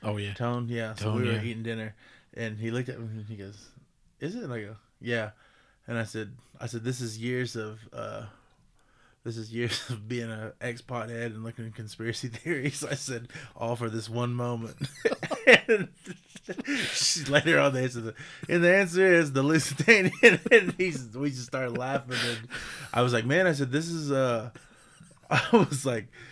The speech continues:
Speaker 2: um, I said, "And I wanna say," I said, "Now I'm gonna sound like I'm just, like, a loony." I said, "But I wanna say what I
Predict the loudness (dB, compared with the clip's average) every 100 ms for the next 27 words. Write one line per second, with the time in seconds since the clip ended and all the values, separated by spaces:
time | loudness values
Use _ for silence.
0 | -20 -10 -10 -2 0 2 0 -6 -12 -20
1 | _ _ _ -4 -2 0 -2 -2 0 2
2 | 2 2 4 6 6 0 -4 -6 -6 -4
3 | -4 -4 -6 -6 -6 -8 -10 -12 -12 -12
4 | -10 -6 -6 -6 -8 -8 -10 -6 -6 -8
5 | -12 -20 -14 -4 0 2 2 0 -2 0
6 | 0 -2 -4 -4